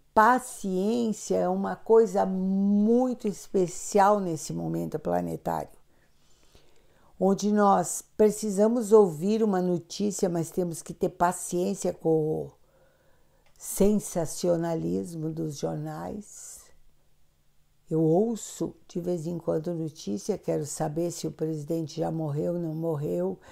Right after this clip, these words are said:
como que está o mundo, qual é a enésima,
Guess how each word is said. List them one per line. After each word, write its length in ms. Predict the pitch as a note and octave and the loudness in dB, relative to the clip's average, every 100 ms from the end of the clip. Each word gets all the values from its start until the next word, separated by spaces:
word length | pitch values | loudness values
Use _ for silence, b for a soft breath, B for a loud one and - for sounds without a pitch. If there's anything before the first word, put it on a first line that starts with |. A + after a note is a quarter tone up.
| B B B | B B B
como 320 | - E3 F3 | -2 -2 0
que 160 | D#3+ F#3 | -4 -6
está 360 | D#3 - - E3 | -6 -6 -4 -2
o 120 | E3 | -2
mundo, 580 | D#3 D#3+ F#3 G3 F#3+ - B B B - | -2 -2 -2 -2 -4 -4 B B B 0
qual 400 | F#3 F#3+ F#3 F3+ | 6 8 8 8
é 420 | F3+ F#3 F3+ E3 b b b b | 6 6 4 0 b b b b
a 640 | - E3 D#3+ D#3+ D#3 D3+ - _ - | -8 -4 -4 -6 -8 -10 -16 _ -2
enésima, 1200 | F#3 F3 F3+ G3 F#3+ C#3+ E3 E3 E3+ F3 E3+ | 0 2 2 2 2 -2 -4 -2 -4 -6 -8